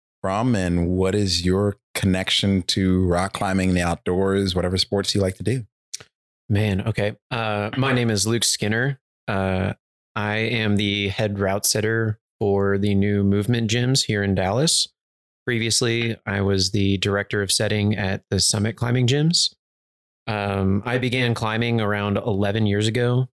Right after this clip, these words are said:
Speaker 2: almost to the day, it seems, um, when some friends in college,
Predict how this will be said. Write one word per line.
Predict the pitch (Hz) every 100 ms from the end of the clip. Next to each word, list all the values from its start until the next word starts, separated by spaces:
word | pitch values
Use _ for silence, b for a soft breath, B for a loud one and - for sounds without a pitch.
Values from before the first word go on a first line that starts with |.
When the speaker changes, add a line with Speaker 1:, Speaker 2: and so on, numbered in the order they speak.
| _
Speaker 2:
almost | 113 117 101 -
to | 110
the | 104
day, | 101 101 110 110 -
it | 113
seems, | - 113 113 123 - _ _ _ -
um, | 104 101 98 98 101
when | 101 98
some | 110 107
friends | 110 107 104
in | 104 98
college, | 104 101 104 107 - -